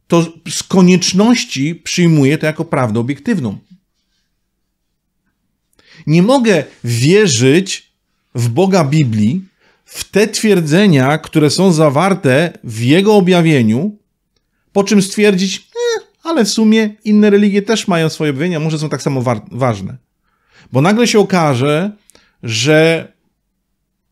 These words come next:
mamy Boga Jahwe, ale równie fajny i równie dobry jest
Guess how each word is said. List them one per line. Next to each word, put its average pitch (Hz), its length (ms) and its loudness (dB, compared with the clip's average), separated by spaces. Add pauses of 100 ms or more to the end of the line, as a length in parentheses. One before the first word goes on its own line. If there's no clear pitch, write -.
(420)
mamy 170 280 0
Boga 160 280 2
Jahwe, 156 560 -2 (880)
ale 233 480 4
równie 214 420 2
fajny 208 560 2
i 185 160 -2
równie 190 260 0
dobry 185 280 0
jest - 360 -2